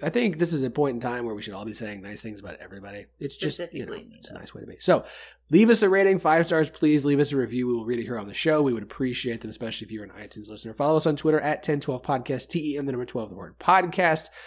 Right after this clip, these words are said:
Speaker 1: Follow us on the gram at ten twelve pod, where we post exclusive content you will only get there. We'll try and get some video stuff up. I'm just struggling with this whole video thing, man. I love putting more work on myself and then complaining,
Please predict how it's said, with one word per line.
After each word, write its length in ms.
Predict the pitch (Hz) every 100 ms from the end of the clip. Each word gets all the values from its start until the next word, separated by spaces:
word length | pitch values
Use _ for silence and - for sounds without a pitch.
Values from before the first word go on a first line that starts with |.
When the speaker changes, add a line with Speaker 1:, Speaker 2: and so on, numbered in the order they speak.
| -
Speaker 1:
Follow 180 | 135 120
us 120 | 113
on 240 | - 113 104
the 80 | 92
gram 360 | 117 147 151 147
at 240 | 123 -
ten 180 | - 120
twelve 240 | 117 98
pod, 200 | 120 123
where 80 | 120
we 80 | 113
post 260 | 123 117
exclusive 480 | 110 - 190 202 151
content 420 | - 131 123 123
you 80 | 113
will 160 | 104 123
only 220 | 120 107
get 160 | 101 -
there. 380 | 135 170 165 165 - _ _ _ _
We'll 80 | -
try 140 | 143 196
and 80 |
get 80 | 151
some 100 | 117
video 240 | 107 110 104
stuff 240 | 104 90
up. 140 | 95
I'm 80 | 110
just 140 | 110 -
struggling 380 | - 92 87 85
with 100 | 82
this 60 |
whole 120 | 87 80
video 260 | 87 85 82
thing, 280 | 85 87 _ _
man. 280 | 98 98 98 - _ _ _ _ _ _ _ _ _ -
I 60 |
love 140 | 135 180
putting 180 | 190 180
more 180 | 139
work 200 | 135 131
on 80 | 147
myself 420 | 139 - 147 143
and 80 | 143
then 60 | 123
complaining, 500 | 104 107 104 110